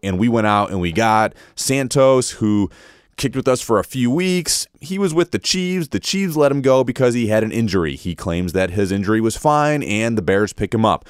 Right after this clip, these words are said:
Well, lo and behold, he's back on injured reserve because he has an injury. The Bears now need another field goal kicker. So they went out and they signed Mike Nugent, who actually played a couple games for the Dallas Cowboys this year when their kicker was hurt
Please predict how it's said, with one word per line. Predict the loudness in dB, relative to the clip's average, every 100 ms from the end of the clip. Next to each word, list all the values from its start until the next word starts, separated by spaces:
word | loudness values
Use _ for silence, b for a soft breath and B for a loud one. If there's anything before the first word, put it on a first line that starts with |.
| B 0
Well, | 4 4
lo | 4 2
and | 2
behold, | 0 -2 2 2 2 0 -6 b b b _
he's | -12 -6 -4
back | 0 0 0
on | -2
injured | -2 -4 -4 -2
reserve | -2 0 0 2 2 0
because | -4 -4 0 2 0
he | -6 -8 -4
has | 0 0 0 -4
an | -4
injury. | 0 0 0 -2 -4
The | -8
Bears | -2 0 0
now | 0 0
need | 0 -2 -4 -4
another | -2 -2 0 0 0 0 -2
field | 0 2
goal | 2 0
kicker. | -2 -4 -4 -8 b b -6
So | 0
they | 2
went | 4 4
out | 2 2
and | 2
they | 2
signed | 0 0 0 0 -2 -4
Mike | -2 -2 0
Nugent, | 0 0 2 0 0
who | 0 2
actually | 0 0 -4
played | 0 0 2
a |
couple | 0 -2 -2
games | -2 -2 -2 -4
for | -2 0 2
the | 2
Dallas | 0 0 -2
Cowboys | -2 0 2 2 0 0
this | -2 -2
year | -2 2 2
when | 2 2 0 0
their | -2 -2
kicker | -4 -2 -2
was | -2
hurt | 0 0 0